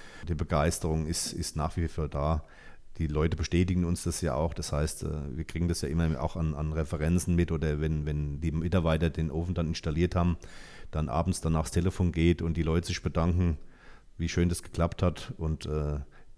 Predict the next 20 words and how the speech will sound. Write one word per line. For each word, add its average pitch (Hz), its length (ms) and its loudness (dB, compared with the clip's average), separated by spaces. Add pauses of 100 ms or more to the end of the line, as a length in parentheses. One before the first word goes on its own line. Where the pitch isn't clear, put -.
(160)
denke 71 200 -2
mal, 71 100 -2
da - 100 -6
sind 82 160 -2
wir 69 80 0
eh 71 120 2
auf 87 60 -4
dem 82 100 -2
richtigen 76 400 -2
Weg. 78 200 -2
Das - 160 -6
weiß 73 220 0
ich 82 100 0
auch, 78 100 -2
dass 71 200 -6
die 76 140 -4
Leute 73 260 -2
das 80 100 -2
auch 71 140 -4
honorieren. 73 500 -2